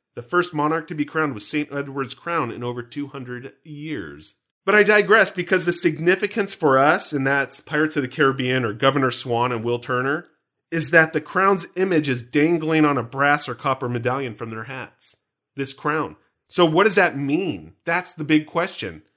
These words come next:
So presumably, images based on the crown are used in coats of arms, badges, logos, and various other insignia throughout the Commonwealth realms to symbolize the monarch's royal authority. And since the governor oversees Port Royal,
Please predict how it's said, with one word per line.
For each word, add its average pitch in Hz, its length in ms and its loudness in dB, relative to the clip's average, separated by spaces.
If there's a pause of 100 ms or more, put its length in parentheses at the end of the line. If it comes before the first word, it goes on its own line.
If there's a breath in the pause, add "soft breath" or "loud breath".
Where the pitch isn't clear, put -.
(220)
So 151 160 0
presumably, 151 840 0 (120)
images 180 360 0
based 156 280 0
on 147 100 0
the 139 60 -2
crown 185 300 -2
are 139 60 -2
used 127 280 -4
in 120 120 -6
coats 151 280 -2
of 117 140 -6
arms, 151 340 2
badges, 143 540 -2
logos, 135 480 2
and 110 220 -8
various 127 340 -2
other 131 180 -4
insignia 120 600 -6
throughout 117 320 -4
the 117 80 -14
Commonwealth 127 680 -4
realms 135 400 -2
to 104 120 -8
symbolize 127 520 -4
the 113 80 -6
monarch's 110 460 -8
royal 110 640 -6 (120)
authority. 160 680 -8 (320)
And 147 160 4
since 190 300 2
the 160 80 2
governor 175 460 6
oversees 160 500 2
Port 147 320 2
Royal, 139 640 2